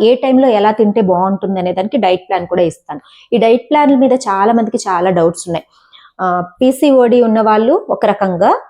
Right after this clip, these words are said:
కొన్ని అవాయిడ్ చేసుకోవాలి, కొన్ని తినాలి, అలాంటి డైటే ఇస్తాను. హార్మోనల్ ఇంబ్యాలెన్స్‌తో ఇబ్బంది పడుతున్న వాళ్ళు, ఇన్ఫర్టిలిటీ వాళ్ళు కొన్ని ఖచ్చితంగా అవాయిడ్ చేసుకోవాలి, కొన్ని యాడ్ చేసుకోవాలి. వాళ్ళకి సపరేట్ డైట్ ఉంటుంది.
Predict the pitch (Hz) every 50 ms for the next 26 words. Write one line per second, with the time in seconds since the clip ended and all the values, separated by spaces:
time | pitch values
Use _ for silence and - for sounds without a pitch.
0 | _ _ - 277 247 247 277 359 453 440 - - _ _ _ _ _ - 202 214
1 | 233 226 226 - - 196 185 - - - 190 190 226 302 - - 220 214 240 330
2 | 539 571 - - - 262 233 226 - - - - _ _ _ _ _ 220 220 214
3 | 214 208 208 196 180 175 170 170 - 208 180 - - - - 156 156 - _ _
4 | _ _ _ _ _ _ _ _ _ _ _ _ - - - 208 214 220 247 269
5 | 262 269 254 240 214 220 208 208 208 208 202 196 - - 220 196 170 160 196 190
6 | 180 175 175 165 156 - - 170 165 156 160 165 165 175 185 190 190 - 202 175
7 | 185 175 170 165 165 175 170 160 165 170 196 220 - 247 240 254 254 247 214 220
8 | - 247 262 254 262 254 214 190 196 202 208 208 208 - 170 160 - - - 180
9 | 220 254 - 294 294 302 277 220 180 160 - - 165 160 - _ 170 160 - 175
10 | 185 190 180 190 190 - - 185 - - 180 175 165 160 156 151 156 - 165 156
11 | 151 - 156 165 165 -